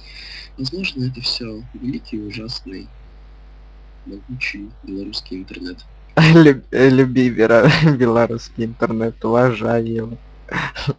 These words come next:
Speaker 1: Теперь Барышева спрашивает, хоть это возможно, мы потом настроим. Нормальный спекбар, удобный для таких стримов. И тогда все будет благополучно, хорошо.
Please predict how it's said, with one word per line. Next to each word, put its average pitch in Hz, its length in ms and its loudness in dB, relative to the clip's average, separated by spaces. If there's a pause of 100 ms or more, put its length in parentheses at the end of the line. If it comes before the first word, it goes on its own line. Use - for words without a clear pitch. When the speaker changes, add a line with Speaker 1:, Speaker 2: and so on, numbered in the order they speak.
(920)
Speaker 1:
Теперь 120 320 -10 (220)
Барышева 143 540 -14
спрашивает, - 1000 -18 (140)
хоть 135 240 -12
это 131 220 -12
возможно, 135 540 -12
мы 131 180 -10
потом 127 400 -14
настроим. 104 640 -16 (800)
Нормальный 92 540 -16
спекбар, - 640 -16
удобный - 580 -20
для 95 140 -20
таких - 380 -20 (220)
стримов. 98 560 -12 (760)
И 143 340 -16 (220)
тогда - 420 -18
все - 320 -10
будет 110 320 -12 (800)
благополучно, 101 920 -10
хорошо. - 500 -12